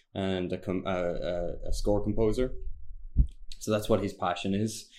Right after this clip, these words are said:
Um, mine would be slightly different in that I, my interest lies with the writing, um, in the writing departments, but also working with actors, so directing.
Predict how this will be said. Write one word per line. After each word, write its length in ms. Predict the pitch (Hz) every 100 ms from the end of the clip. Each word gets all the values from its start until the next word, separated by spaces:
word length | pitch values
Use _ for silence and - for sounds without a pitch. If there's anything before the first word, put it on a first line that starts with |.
| - _ -
Um, 520 | 104 101 98 98 87
mine 240 | 101 107
would 120 | 110 104
be 80 | 104
slightly 340 | 104 104 101
different 340 | 95 98 107
in 80 | 110
that 180 | 98 95
I, 320 | 95 95 95 -
my 200 | 101 101
interest 480 | 104 101 92 - 101
lies 360 | 92 92 85
with 120 | 92 92
the 80 |
writing, 640 | 90 90 95 101 92 95 - - - - - 95
um, 580 | 98 98 95 92 92 -
in 80 | 98
the 80 |
writing 280 | 92 101 101
departments, 420 | 95 95 95 92
but 120 | - 95
also 300 | 98 98 92
working 340 | 98 98 92
with 80 | 87
actors, 500 | 87 85 101 101 -
so 60 |
directing. 640 | 87 90 90 - 104 101